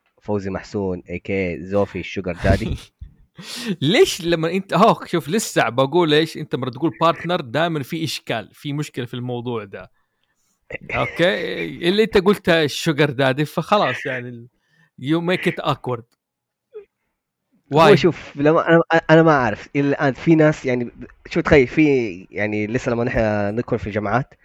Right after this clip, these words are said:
Speaker 1: أنا وأنت نقول نفس
Speaker 2: أها.
Speaker 1: الكلمة. سبحان الله، لما أنت تقول لهم، "تبغوا شيء الفلاني؟" يقول-، تقولوا،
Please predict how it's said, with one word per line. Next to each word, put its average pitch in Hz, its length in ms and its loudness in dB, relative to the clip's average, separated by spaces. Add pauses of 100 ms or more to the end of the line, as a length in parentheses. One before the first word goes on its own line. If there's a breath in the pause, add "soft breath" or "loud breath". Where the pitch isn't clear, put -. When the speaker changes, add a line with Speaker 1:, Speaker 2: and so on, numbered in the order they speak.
(360 loud breath)
Speaker 1:
أنا 156 140 6
وأنت 165 240 2
نقول 151 240 6
نفس 151 200 4
Speaker 2:
أها. 131 60 0
Speaker 1:
الكلمة. 120 360 0
سبحان 156 280 0
الله، 147 120 4
لما 143 100 2
أنت 156 100 -2
تقول 151 240 4
لهم، 127 240 4 (560 loud breath)
"تبغوا 175 200 6
شيء 175 160 6
الفلاني؟" 160 580 4
يقول-، 165 200 2 (520)
تقولوا، 208 240 6